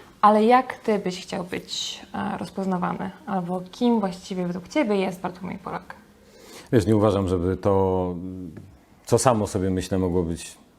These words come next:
Speaker 2: jakoś specjalnie interesujące dla innych ludzi, ale umówmy się, że na użytek rozmowy mogę spróbować.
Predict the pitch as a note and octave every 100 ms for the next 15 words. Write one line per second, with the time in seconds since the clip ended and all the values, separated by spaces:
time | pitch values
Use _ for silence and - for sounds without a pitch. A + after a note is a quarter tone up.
0 | - - - G2+ - F#2 F#2+ F#2 G2 F2+
1 | G2+ F2+ F2 F2 F2 F2 F2 F2 E2+ G#2
2 | F2 F2 F2 - E2 D#2 D2 - - -
3 | - F#2 F2+ E2+ E2+ D#2+ F2 E2 D#2+ E2
4 | - E2 E2 F2 F2